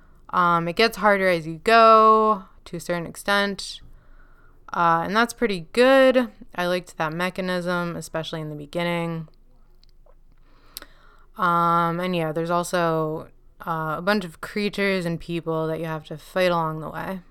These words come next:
Um, so I did like the plot of this. Carl just being this, like, sad guy who has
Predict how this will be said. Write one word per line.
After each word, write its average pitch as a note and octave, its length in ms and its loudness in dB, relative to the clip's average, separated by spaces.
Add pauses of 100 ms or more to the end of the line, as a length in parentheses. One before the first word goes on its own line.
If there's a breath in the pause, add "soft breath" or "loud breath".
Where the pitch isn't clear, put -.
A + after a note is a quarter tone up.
(2500 soft breath)
Um, F3+ 320 0
so A3+ 120 -2
I B3 40 2
did F4+ 160 2
like G4 160 0
the A3+ 80 -4
plot F3 400 2
of G3+ 80 -6
this. B3 580 -2 (420)
Carl F3+ 440 4
just F3 240 -6
being E3 240 -4
this, E3 180 -10
like, D#3+ 260 -6
sad D#3 560 -6
guy D#3 560 -6
who D#3 140 -8
has D#3 600 -10